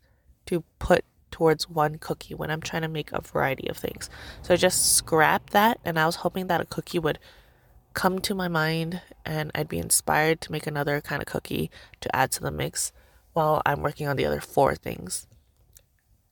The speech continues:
Spoiler alert, guys, I did not end up doing it. I was like, "Fuck this shit, I am tired." Four things in a box is good enough. So,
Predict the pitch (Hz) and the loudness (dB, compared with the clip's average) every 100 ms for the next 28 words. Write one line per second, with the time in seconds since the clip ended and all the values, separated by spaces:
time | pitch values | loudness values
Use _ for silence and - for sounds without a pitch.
0 | _ _ - - - 175 175 175 175 - | _ _ -4 8 10 10 6 2 0 -2
1 | 165 170 - 156 151 147 135 139 - 143 | -4 -4 -8 -8 -8 -8 -8 -8 -6 -6
2 | 143 160 - 147 143 - - - - 156 | -4 -2 -2 -2 -4 -4 -8 -8 -6 -6
3 | - 170 - - 165 160 151 143 147 - | -4 -8 -6 -6 -4 -2 -4 -4 -8 0
4 | 147 156 165 180 - - - - _ _ | 2 4 2 0 -8 -20 -20 -20 _ _
5 | _ _ - - 165 175 185 190 - - | _ _ 0 6 8 8 4 2 -4 -4
6 | 165 175 170 151 147 160 - - 147 - | -4 -2 -2 2 2 2 -2 -10 -8 -4
7 | 135 - - - _ _ _ _ _ _ | -6 -6 -14 -18 _ _ _ _ _ _
8 | - - - - - - - - _ - | -20 -20 -20 -20 -20 -20 -18 -18 _ -20
9 | - - - - 220 190 | -20 -20 -14 0 4 4